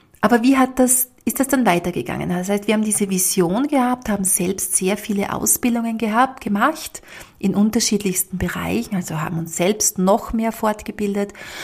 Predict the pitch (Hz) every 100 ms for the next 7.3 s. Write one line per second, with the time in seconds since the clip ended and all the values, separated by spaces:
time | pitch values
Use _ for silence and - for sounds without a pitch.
0 | - - - 233 226 220 294 330 - _
1 | _ _ _ _ _ _ _ _ _ -
2 | - 185 180 185 202 208 208 202 214 196
3 | - - - 175 220 - 233 - 208 -
4 | 190 185 170 196 190 190 185 180 190 180
5 | 170 214 233 170 - - 160 - - 247
6 | 226 226 - 254 214 208 - - - _
7 | - 196